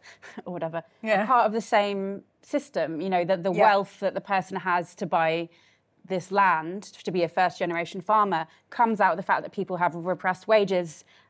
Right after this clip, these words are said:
Speaker 1: and, and, and have to buy cheap, cheap meat. Like, the, the one is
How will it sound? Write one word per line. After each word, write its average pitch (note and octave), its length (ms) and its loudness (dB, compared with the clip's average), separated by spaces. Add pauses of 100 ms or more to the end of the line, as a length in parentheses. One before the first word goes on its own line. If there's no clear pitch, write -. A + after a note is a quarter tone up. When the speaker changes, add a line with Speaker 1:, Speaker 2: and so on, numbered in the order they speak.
(120)
Speaker 1:
and, F3+ 260 0
and, F3+ 280 2
and F3+ 260 -2
have F3+ 200 -2
to - 80 -8
buy F3 300 2
cheap, G#3 300 -8 (160)
cheap G3+ 180 -4
meat. A#3 220 -4
Like, F3+ 320 0 (1080)
the, G#3 160 -6 (300)
the G3 180 -6
one G#3 260 4
is G3 360 -2